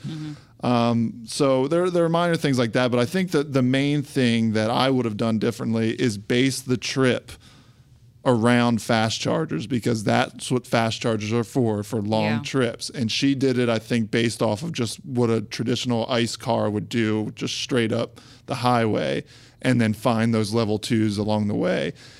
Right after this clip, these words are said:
Speaker 2: Yeah, you might have had to go out of the way. It wasn't the most direct route, but if you would plan it around fast chargers, I think she would have found that it would have been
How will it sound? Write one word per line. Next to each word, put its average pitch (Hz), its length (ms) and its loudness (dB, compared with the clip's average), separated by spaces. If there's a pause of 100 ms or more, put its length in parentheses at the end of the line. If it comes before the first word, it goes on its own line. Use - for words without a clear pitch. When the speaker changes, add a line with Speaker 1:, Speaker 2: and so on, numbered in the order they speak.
Speaker 2:
Yeah, 139 260 2
you 131 180 2
might 131 180 2
have 123 80 -2
had 131 140 0
to 120 80 0
go 113 180 0
out 123 160 2
of 113 60 -2
the 113 80 -2
way. 123 260 2
It 120 100 0
wasn't 113 320 0
the 110 140 0
most 113 280 0
direct 110 360 -2
route, 117 540 0
but 120 100 0
if 113 140 -2
you 123 100 2
would 117 180 0
plan 131 280 0
it 123 120 0
around 117 420 0
fast 120 340 0
chargers, 107 440 0
I 113 60 -2
think 110 240 -4
she 123 140 -2
would 107 120 2
have 104 120 -2
found 104 360 0
that 107 80 2
it 107 60 4
would 107 140 2
have 110 80 -4
been 107 280 2